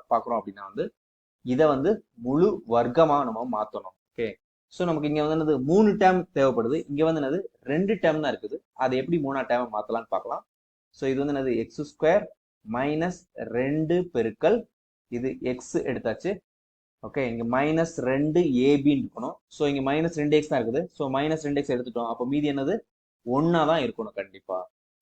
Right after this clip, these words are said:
So, அப்போ வந்து என்னது? பிளஸ் ஒண்ணு ஸ்கொயர். So, சும்மா நம்ம இஷ்டத்துக்குலாம் வந்து கூட்டிக்கிட முடியாது.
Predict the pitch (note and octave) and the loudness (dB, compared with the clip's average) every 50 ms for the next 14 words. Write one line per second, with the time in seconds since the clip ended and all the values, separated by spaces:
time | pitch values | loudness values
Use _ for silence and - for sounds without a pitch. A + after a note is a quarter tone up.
0 | _ - D#3 C#3+ C#3+ D3 D3 D#3 D#3 D3 C#3 D3 G3+ A3+ - _ _ _ _ _ | _ -2 -2 0 2 0 0 0 -2 -2 -2 -2 -2 -2 -4 _ _ _ _ _
1 | _ _ D3 F#3 G#3+ - - - _ _ _ A2 A2 A2+ A#2+ B2 B2 B2 A#2 - | _ _ 4 6 6 4 2 -10 _ _ _ -10 -8 -6 -6 -4 -4 -6 -6 -8
2 | - _ - G2+ F#2+ F#2+ F#2+ - _ _ _ _ _ _ _ _ _ _ _ - | -14 _ -10 -8 -8 -8 -10 -12 _ _ _ _ _ _ _ _ _ _ _ -4
3 | - E3+ D#3+ - G3+ G#3 A3 A3+ G3+ F#3 E3 D#3 D3+ C#3+ F3 F3 D#3 D#3+ E3 D#3 | -4 -4 0 2 2 4 6 6 6 6 4 2 0 2 2 0 2 4 2 2
4 | D#3 D3+ D3+ D3+ D3+ D#3 D3+ C#3+ C3+ B2+ B2+ A#2+ A2+ A2 A#2+ C#3+ | 2 0 -2 -2 0 0 0 2 2 2 2 2 2 2 4 4